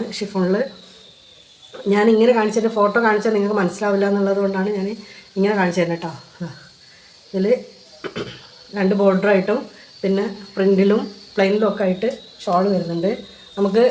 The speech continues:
ബോട്ടം, ഏ, ടോപ്പ് വരുന്നതാണിത്. ടോപ്പിൻ്റെ കളറാണ് ഇത് കേട്ടോ.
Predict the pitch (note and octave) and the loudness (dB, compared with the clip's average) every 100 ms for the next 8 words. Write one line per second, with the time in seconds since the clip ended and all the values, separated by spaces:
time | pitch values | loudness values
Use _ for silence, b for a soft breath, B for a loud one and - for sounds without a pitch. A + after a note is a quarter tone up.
0 | - G#3+ A3 G#3+ B3 B3 - - G#3 G3+ | 0 -2 0 2 0 0 -8 -4 0 2
1 | A3+ A3+ C4 G#3 G3 G3 F#3 F3+ A#3 - | 2 6 6 6 4 4 2 2 0 -4
2 | - B B B B B B B B B | -18 B B B B B B B B B
3 | - - - G#3+ G#3+ A3+ G3+ F3+ F3+ A3+ | -20 -12 -2 0 2 2 2 2 0 -2
4 | - - D3+ C#3+ - | -4 -4 -6 -8 -4